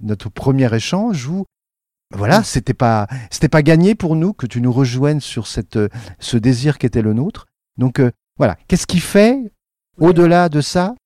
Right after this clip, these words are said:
Speaker 2: C'est vrai, je me reçu-, je me souviens du premier entretien, et c'était agréable aussi pour moi, parce que c'était comme si c'est vous qui, qui me priez d'intervenir, pourvu qu'il veuille bien. Alors ça, ça fait plaisir, parce que c'est,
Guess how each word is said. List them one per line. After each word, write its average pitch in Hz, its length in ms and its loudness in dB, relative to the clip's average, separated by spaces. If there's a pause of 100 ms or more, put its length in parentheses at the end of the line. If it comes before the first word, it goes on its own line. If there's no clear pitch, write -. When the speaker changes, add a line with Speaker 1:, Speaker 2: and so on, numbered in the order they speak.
(200)
Speaker 2:
C'est - 120 -6
vrai, 202 180 4
je 190 60 2
me 180 100 0
reçu-, 165 420 -2
je 156 120 -6
me 170 100 0
souviens 185 320 -2
du 165 120 -2
premier 170 320 0
entretien, 165 640 0 (440)
et 151 80 -2
c'était 180 260 0
agréable 180 480 2
aussi 175 300 -2
pour 160 220 -4
moi, 220 140 0
parce 185 160 -4
que - 80 -10
c'était 160 300 -6
comme 175 180 0
si 233 220 -2
c'est 175 220 -2
vous 220 180 0
qui, 165 360 -6
qui - 140 -4
me 160 140 0
priez 202 680 0 (260)
d'intervenir, 165 960 0 (140)
pourvu 175 320 0
qu'il 180 220 0
veuille 180 280 2
bien. 160 260 -2 (380)
Alors 127 160 -8
ça, 196 160 -2
ça 147 140 -6
fait 135 180 -6
plaisir, 190 320 2
parce 165 160 -4
que 143 120 -2
c'est, 139 260 -4